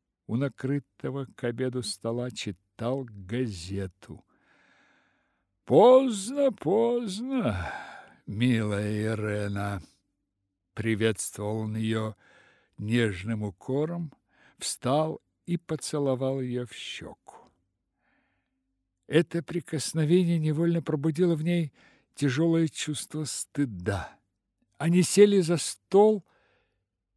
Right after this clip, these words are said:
и он спросил равнодушным голосом, почти не отрываясь от газеты: «Где ты была так долго?» «Я была у, у Амелии.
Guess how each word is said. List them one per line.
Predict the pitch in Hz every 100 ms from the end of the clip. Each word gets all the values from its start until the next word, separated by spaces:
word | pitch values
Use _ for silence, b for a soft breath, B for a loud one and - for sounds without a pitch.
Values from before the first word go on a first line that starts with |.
| _
и | 110
он | 160 202
спросил | - 196 185 - 226 233 196
равнодушным | 170 151 165 151 196 - 160 139
голосом, | 120 143 143 127 135 120
почти | 127 117 - 123
не | 120
отрываясь | 127 113 113 110 123 123 -
от | 107
газеты: | 104 110 92 98 90 110
«Где | 92 113 190
ты | 185 165
была | 139 139 160
так | - 147 143
долго?» | 147 185 175 196 - _ _ _ _ _ _ _ _ _ _ _ _ _ _ _ _ _ _ _ _ _ -
«Я | 117 127 131 139 147 131 98
была | 104 113 147 156 156 127
у, | 104 85 113 107 101 104 98 98 160 175 175 175 170 170 170 170
у | 196
Амелии. | 196 147 95 69 - -